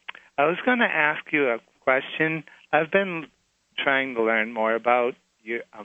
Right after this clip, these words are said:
Free Staters and that stuff and all y'all, and I was just wondering, like, um, y'all don't believe in government and stuff, right?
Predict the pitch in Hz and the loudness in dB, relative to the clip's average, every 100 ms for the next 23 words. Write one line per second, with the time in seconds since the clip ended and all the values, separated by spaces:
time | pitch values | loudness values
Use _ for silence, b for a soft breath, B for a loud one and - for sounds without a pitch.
0 | - 117 107 - 101 104 113 117 - 104 | -8 -6 -4 2 2 4 0 -2 -4 -2
1 | 101 95 95 b b b b _ - 101 | 0 -2 -4 b b b b _ -2 -2
2 | - - 110 143 - - 113 110 104 104 | -2 0 0 0 -10 -12 -4 -2 0 0
3 | 107 107 113 143 - - 117 117 123 135 | 2 4 2 0 -4 -14 -14 -6 -6 -2
4 | - 208 - 147 151 131 120 113 _ _ | -2 0 2 2 2 0 0 -4 _ _
5 | _ _ - 131 127 127 - _ _ _ | _ _ -2 0 0 -2 -10 _ _ _
6 | _ _ _ _ _ _ _ _ _ _ | _ _ _ _ _ _ _ _ _ _
7 | _ _ _ - 127 127 127 123 123 _ | _ _ _ -4 0 2 2 -2 -8 _
8 | - 143 156 165 156 165 147 131 139 135 | -2 2 4 2 0 -2 0 2 2 2
9 | 120 127 131 123 113 107 98 98 - 95 | 2 2 2 0 -2 -4 -6 -10 0 0
10 | 87 - 104 101 117 | 0 -2 0 2 0